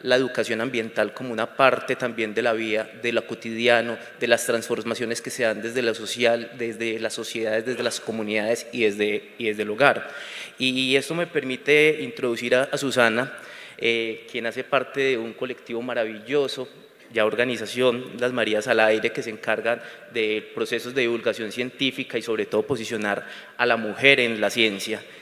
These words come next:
Eh, Susana, quisiera que nos contaras un poquito de Las Marías al Aire,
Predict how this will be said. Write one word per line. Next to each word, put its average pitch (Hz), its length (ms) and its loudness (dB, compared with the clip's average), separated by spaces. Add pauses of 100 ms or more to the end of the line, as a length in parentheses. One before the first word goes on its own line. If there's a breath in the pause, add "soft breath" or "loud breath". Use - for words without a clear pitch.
(160 loud breath)
Eh, 107 640 -2 (100)
Susana, 117 540 -2
quisiera 120 340 0
que 147 140 -4
nos 127 160 -6
contaras 113 400 0
un 131 140 -4
poquito 143 440 -4
de 139 100 4
Las 117 200 2
Marías 107 560 -2
al 110 180 2
Aire, 107 380 2